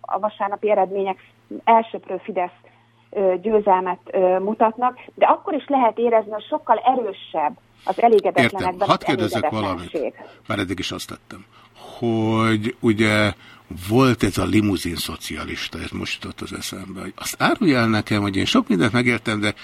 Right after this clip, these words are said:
Speaker 2: sose voltam miniszterelnök és miniszterelnök feleség se. Talán miniszterelnök nagyobb valószínűséggel lehetnék, de miniszterelnök feleség, hát annak ki-, nagyon kicsi az esélye. Tehát mit gondol arról a saját miniszterelnök feleség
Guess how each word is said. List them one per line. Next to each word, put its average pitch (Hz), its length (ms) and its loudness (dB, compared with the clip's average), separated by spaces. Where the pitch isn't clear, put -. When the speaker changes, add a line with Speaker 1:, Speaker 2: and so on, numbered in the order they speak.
Speaker 2:
sose - 360 2
voltam 117 300 2
miniszterelnök 117 640 2
és 113 100 0
miniszterelnök 110 580 2
feleség - 560 -2
se. - 140 0
Talán 180 260 2
miniszterelnök 143 640 2
nagyobb 139 340 2
valószínűséggel 95 840 0
lehetnék, 98 300 2
de 92 140 4
miniszterelnök 123 680 2
feleség, 135 640 0
hát - 200 -8
annak 107 420 -2
ki-, 202 160 0
nagyon 92 260 -8
kicsi - 260 -4
az 85 120 -8
esélye. - 400 -8
Tehát - 180 -6
mit 247 380 6
gondol 120 600 0
arról 113 600 2
a - 120 -4
saját 185 560 2
miniszterelnök 92 760 0
feleség 92 760 0